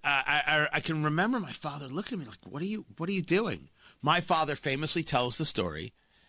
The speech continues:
that, uh, when, I think it was, this was when my brother was born, uh, he was eating eggs at a diner down the street because that's the way it was. I wanted to be there.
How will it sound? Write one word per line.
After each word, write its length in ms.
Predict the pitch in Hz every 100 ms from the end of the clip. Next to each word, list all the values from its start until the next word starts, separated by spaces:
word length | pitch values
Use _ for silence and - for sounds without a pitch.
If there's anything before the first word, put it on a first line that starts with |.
| - _ -
that, 520 | 123 110 135 120 120 -
uh, 320 | 120 110 107 131
when, 400 | 135 127 123 113 117
I 80 | -
think 160 | 190
it 40 | 214
was, 100 | 131
this 180 | 147
was 80 | 160
when 80 | 139
my 100 | 110
brother 380 | 92 123 160 165
was 200 | 113 90
born, 400 | 98 92 95 95 - - - _
uh, 200 | 127 123
he 220 | - 165 202
was 200 | 180 -
eating 260 | 151 135 131
eggs 320 | 135 147 139 139
at 60 |
a 60 | 113
diner 360 | 113 131 101 - _ _ _ _ _ _ _ _ _ -
down 160 | 156
the 80 | 135
street 380 | - 151 123 - - _ _ -
because 360 | 208 233 240
that's 300 | 151 214 208
the 100 | 226
way 140 | 226 240
it 100 | 269
was. 600 | 392 440 120 92 - - _ _ _ _ _ _ _ _ _ _ _
I 600 | 185 247 247 175 151 175 180
wanted 380 | 135 151 190 160
to 60 | 110
be 140 | 90
there. 240 | 82 -